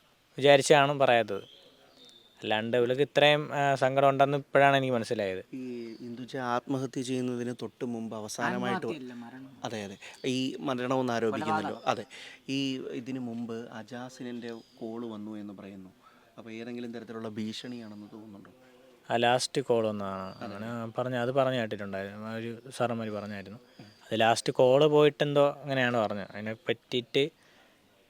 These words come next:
Speaker 3: അത്
Speaker 1: ഏ,
Speaker 3: പോലീസ്, പോലീസിലാണ് അതിൻ്റെ
Speaker 1: ആ.
Speaker 3: നിഗമനങ്ങൾ.
Speaker 2: അതെ. ഇപ്പോ സ്വാഭാവികമായിട്ടും അച്ഛൻ ശ്രീധരൻ അല്ലേ?
Speaker 3: ശശിധരൻ.
Speaker 2: സച്ചി-, ശശിധരൻ.
Speaker 3: ഉം.
Speaker 2: ഓക്കെ. ആ, ആ, എന്താണ് അച്ഛൻ ഈ ഒരു, ഏഹ്, ഇതൊരു
Speaker 3: അച്ഛൻ,
Speaker 2: കൊലപാതകമാണെന്ന് തന്നെയുള്ള
Speaker 3: അച്ഛന്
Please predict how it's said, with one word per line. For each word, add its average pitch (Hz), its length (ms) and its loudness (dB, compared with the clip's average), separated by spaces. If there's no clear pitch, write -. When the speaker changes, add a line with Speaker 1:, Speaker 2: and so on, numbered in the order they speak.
Speaker 3:
അത് 160 100 -6
Speaker 1:
ഏ, 185 60 -4
Speaker 3:
പോലീസ്, 127 960 4
പോലീസിലാണ് 131 560 -12
അതിൻ്റെ 120 480 -8
Speaker 1:
ആ. 123 40 0
Speaker 3:
നിഗമനങ്ങൾ. 123 460 -4
Speaker 2:
അതെ. 98 120 -10
ഇപ്പോ 135 160 2
സ്വാഭാവികമായിട്ടും 135 560 4
അച്ഛൻ 135 180 -2
ശ്രീധരൻ 113 480 -4
അല്ലേ? 107 120 -8
Speaker 3:
ശശിധരൻ. 147 460 -2
Speaker 2:
സച്ചി-, - 320 -4
ശശിധരൻ. 113 480 -12
Speaker 3:
ഉം. 127 100 -10
Speaker 2:
ഓക്കെ. 110 120 -14
ആ, 123 40 -8
ആ, 175 60 -8
എന്താണ് 139 320 -8
അച്ഛൻ 117 180 -10
ഈ 110 120 -12
ഒരു, 113 60 -16
ഏഹ്, - 760 -18
ഇതൊരു 123 240 -4
Speaker 3:
അച്ഛൻ, 123 180 2
Speaker 2:
കൊലപാതകമാണെന്ന് 120 840 -4
തന്നെയുള്ള 110 260 -6
Speaker 3:
അച്ഛന് 214 600 4